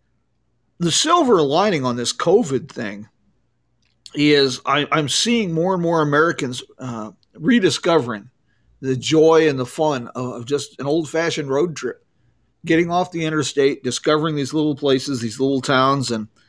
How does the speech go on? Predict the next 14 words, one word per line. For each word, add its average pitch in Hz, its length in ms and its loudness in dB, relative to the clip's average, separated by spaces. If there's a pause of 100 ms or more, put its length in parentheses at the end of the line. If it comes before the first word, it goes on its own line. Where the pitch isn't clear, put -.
(200)
these 127 160 0
obscure 156 540 2
museums 139 640 0
and 120 60 -4
historic 143 500 -2
sites. 101 440 -6 (1300)
It's 131 160 -2
the 165 60 -8
things 190 300 2
I 165 100 4
remember 131 440 2
as 101 120 -6
a 101 60 -10
kid. 107 420 -6